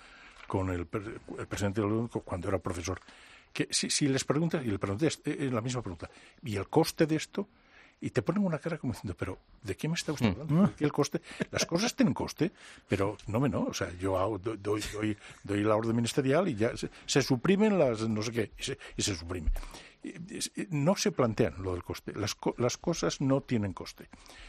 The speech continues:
Speaker 1: Estoy exagerando un poco. Si se lo dices, sí, pero no tienen el instinto del economista, de,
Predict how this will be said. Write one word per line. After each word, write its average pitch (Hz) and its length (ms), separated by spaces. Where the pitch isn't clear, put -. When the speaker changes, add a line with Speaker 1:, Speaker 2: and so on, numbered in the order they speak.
Speaker 1:
Estoy - 220
exagerando 85 420
un 78 60
poco. - 260
Si - 320
se - 140
lo 82 360
dices, 123 360
sí, - 320
pero 107 240
no 120 240
tienen 180 340
el 131 140
instinto 151 760
del 107 280
economista, 117 600
de, 113 280